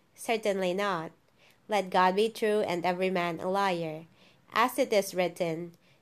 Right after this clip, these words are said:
"So that you may be proved right when you speak, and victorious when you judge."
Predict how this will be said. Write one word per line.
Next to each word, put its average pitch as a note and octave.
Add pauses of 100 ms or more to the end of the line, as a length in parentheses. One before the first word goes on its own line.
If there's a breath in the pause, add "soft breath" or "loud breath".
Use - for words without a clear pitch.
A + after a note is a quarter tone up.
"So A#3
that A3
you G#3
may G3+
be F#3+
proved F#3
right F3+
when F3+
you E3+
speak, E3 (480 soft breath)
and G3
victorious G3+
when E3
you F3+
judge." E3+